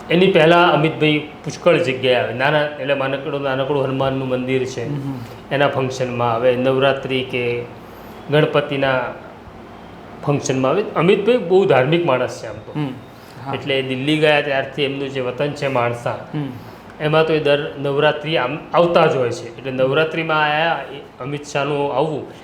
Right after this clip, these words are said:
Speaker 1: એ સહજ છે. પણ એ ઘણી બધા નાના નાના ફંક્શનોમાં જઈ રહ્યા છે, લોકોને મળી રહ્યા છે. એની સાથે ગુજરાતના બીજા શહેરોમાં પણ એ જઈ રહ્યા છે.
Speaker 2: હમ.
Speaker 1: એટલે બે હજાર ચૌદ પછી આપણે જોઈએ તો સૌથી વધુ પ્રવાસ એમણે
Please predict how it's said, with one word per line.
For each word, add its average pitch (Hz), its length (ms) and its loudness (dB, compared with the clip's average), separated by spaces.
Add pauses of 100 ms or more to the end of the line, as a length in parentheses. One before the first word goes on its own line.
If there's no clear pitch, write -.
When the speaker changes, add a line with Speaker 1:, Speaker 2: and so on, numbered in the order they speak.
(140)
Speaker 1:
એ 202 80 0
સહજ 185 500 4
છે. - 180 -12 (600)
પણ 214 220 2
એ 220 520 0 (220)
ઘણી 196 220 2
બધા 190 480 2 (120)
નાના 156 280 -2
નાના 156 220 -2
ફંક્શનોમાં 143 600 -6
જઈ 139 160 -4
રહ્યા 135 220 -2
છે, 135 140 -8
લોકોને 127 340 -6
મળી 127 280 -4
રહ્યા 117 240 -4
છે. - 400 -16 (300)
એની 190 160 0
સાથે 196 280 0
ગુજરાતના 165 440 -2
બીજા 170 260 2
શહેરોમાં 156 500 2
પણ 139 120 -2
એ 127 40 -4
જઈ 117 240 -8
રહ્યા 107 220 -6
છે. 139 160 -12
Speaker 2:
હમ. 147 120 -4 (720)
Speaker 1:
એટલે 175 440 -2
બે 170 300 2
હજાર 160 520 -2
ચૌદ 151 260 -2 (100)
પછી 139 420 -6 (880)
આપણે 170 240 2
જોઈએ 170 300 2
તો 190 100 0
સૌથી 170 400 2
વધુ 165 240 2
પ્રવાસ 143 520 0
એમણે 147 420 -6